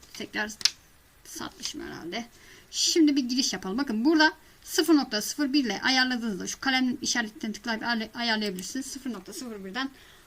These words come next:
aldık. Şey, sıfır nokta sıfır bir Solana'lık aldık. Aldığınız yeri size çizgi olarak gösterir.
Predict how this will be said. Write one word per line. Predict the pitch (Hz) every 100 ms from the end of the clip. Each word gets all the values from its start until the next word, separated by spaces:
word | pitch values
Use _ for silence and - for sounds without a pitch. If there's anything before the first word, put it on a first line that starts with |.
| -
aldık. | 233 - - - - - - - - _ - - - - - - - - - -
Şey, | - 202 -
sıfır | 247 262
nokta | 214 202
sıfır | - - 233
bir | 233
Solana'lık | - - 254 214 185 247 -
aldık. | 202 175 247 - - - - - - _ _ _ _ _ - _ _ _ _ _ - - 294
Aldığınız | 311 302 285 254
yeri | 254 196
size | - 233
çizgi | - 233 220 240
olarak | 240 208 190 -
gösterir. | 202 - 240 247 -